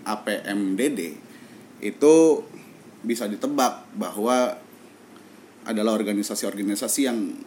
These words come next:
bergerak di isu-isu hak ekonomi sosial budaya. Tapi pertanyaannya adalah, karena tadi Gales juga udah ngomong itu perpe-, perspektif ngawur, gue sepakat bahwa gini,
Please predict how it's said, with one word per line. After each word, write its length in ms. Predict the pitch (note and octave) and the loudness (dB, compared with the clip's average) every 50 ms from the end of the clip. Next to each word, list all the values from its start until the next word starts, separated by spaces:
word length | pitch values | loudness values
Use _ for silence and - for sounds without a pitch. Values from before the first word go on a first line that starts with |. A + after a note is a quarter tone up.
| - | -12
bergerak 580 | - A2+ A#2 A#2 G#2+ G#2+ B2 C3+ C3+ C3+ - - | -8 -6 -6 -4 -4 -2 0 0 0 0 -2 -6
di 240 | A2+ G#2 G#2+ F#2+ G2 | -6 -4 -2 -2 -2
isu-isu 640 | G2 - G#2 F#2+ G2+ G#2 - - A#2+ A#2+ A#2+ B2 B2 - - - - - - - - - - - | -2 -2 -2 -2 -2 -2 -2 -2 0 -2 -2 -4 -6 -10 -20 -20 -20 -20 -20 -20 -20 -20 -18 -6
hak 320 | - C#3 C3 - - - | -2 -2 -2 -2 -4 -10
ekonomi 420 | A#2 A2 - G#2 F#2+ G2 F#2+ G#2 | -10 -8 -6 -6 -4 -4 -4 -4
sosial 380 | G2+ G2+ G2 - - G2+ F#2 F#2 | -4 -6 -8 -10 -8 -8 -8 -8
budaya. 400 | E2+ F2 E2+ E2 D#2 D#2+ D2 - - - - - - - - - | -8 -10 -12 -12 -14 -14 -14 -18 -20 -20 -20 -20 -20 -20 -20 -2
Tapi 500 | - F#3+ A3 - - - G3 F#3+ F#3 - - - - - | 0 0 0 0 0 -2 -2 -2 -4 -8 -14 -20 -20 -20
pertanyaannya 800 | - - C#3 B2+ - B2+ B2 B2+ B2 A#2 F#2 B2 C#3+ F4+ F3 C#3 G#2+ | -8 -8 -8 -2 0 2 2 2 2 2 2 0 0 2 2 0 0
adalah, 360 | F#2+ F#2+ G2 F2 E2 F2+ F#2 - - - - - - - - - - | 0 -2 -4 -4 -6 -8 -10 -12 -18 -20 -20 -20 -20 -20 -20 -20 -10
karena 280 | - G2+ G2+ G#2 A2 G#2+ | -6 -4 -2 -2 -2 -2
tadi 240 | - A2 G#2 G#2+ | -2 -2 -2 -2
Gales 360 | G#2 G#2 G#2 G2 G2+ G#2+ G#2+ - | -2 -2 -2 -2 -2 -4 -4 -6
juga 240 | F#2+ F#2 G2 G2+ | -4 -4 -4 -4
udah 120 | G2 G2+ G2+ G#2+ | -2 -2 -2 0
ngomong 260 | A#2+ B2 B2+ B2+ A2+ | 2 2 2 2 2
itu 160 | G#2 G2+ - G#2+ G#2 - - | 0 -2 -4 -8 -10 -12 -16
perpe-, 320 | - - G#2 G2+ - - - | -12 -10 -10 -10 -10 -14 -14
perspektif 580 | - - A2 - - - F#2+ - - A2 G#2+ | -12 -12 -12 -12 -8 -10 -10 -8 -8 -8 -4
ngawur, 360 | - C3 C3+ C3 G2+ F#2 - - - - - - - - - - - - - - - - - - - - | -2 0 0 0 0 -2 -4 -6 -14 -20 -20 -20 -20 -20 -20 -20 -20 -20 -20 -20 -20 -20 -20 -20 -20 -8
gue 160 | - A2+ F3 | 2 4 4
sepakat 460 | G3+ A3+ - F3+ F3+ - D#3 C3+ B2 - - - - - - - - - | 4 4 0 -4 -6 -4 -6 -6 -6 -8 -16 -20 -20 -20 -20 -20 -20 -10
bahwa 280 | G#2 A#2 A2 A#2 A#2+ C3 | -6 -4 -2 0 2 2
gini, 260 | C#3+ C#3+ B2+ A2 F#2+ | 2 2 2 0 0